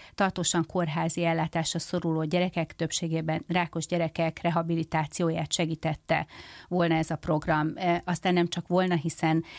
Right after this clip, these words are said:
ez, eh, első helyen végzett nálunk, és elkezdtünk együtt dolgozni, többek között a Tűzoltó utcai gyermekklinikán is megvalósították ezt a,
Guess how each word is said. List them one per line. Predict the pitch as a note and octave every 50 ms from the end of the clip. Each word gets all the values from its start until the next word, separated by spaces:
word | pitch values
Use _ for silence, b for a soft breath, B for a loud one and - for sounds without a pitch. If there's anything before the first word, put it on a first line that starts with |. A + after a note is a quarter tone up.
| B B B
ez, | B F3 E3 D#3 -
eh, | E3+ D#3+ D#3+ D#3+ - F3+
első | F3 E3+ - - F3+
helyen | D#3+ E3 E3 D#3+ D#3+ D#3+
végzett | D#3+ E3 E3+ E3 - E3+ D#3 -
nálunk, | - F3+ E3 F3 G3 A#3 A#3 - -
és | F3 -
elkezdtünk | E3 D#3+ - - E3+ - - E3+ D#3+ -
együtt | E3 D#3+ D#3+ D#3+ D#3
dolgozni, | D3+ E3+ E3 F3 F3+ G3 G3 F#3+ - F#3+
többek | - - F3 D#3 D#3+ D3+
között | - - E3+ - E3+ - -
a | E3
Tűzoltó | - - F#3 E3 - E3+ D#3+ D3+ - E3
utcai | D#3+ E3 - - F3 D#3+
gyermekklinikán | D3+ E3 D3+ D3+ D#3 D#3 - - - E3 D#3+ D#3+ - - D#3+ D#3
is | E3 D#3+ -
megvalósították | - E3+ D#3+ D#3 E3 D#3 D#3 D#3+ - - D#3+ - E3 D#3 - - - D#3 D#3+ - -
ezt | D#3+ D3+ - -
a, | E3 D#3 D#3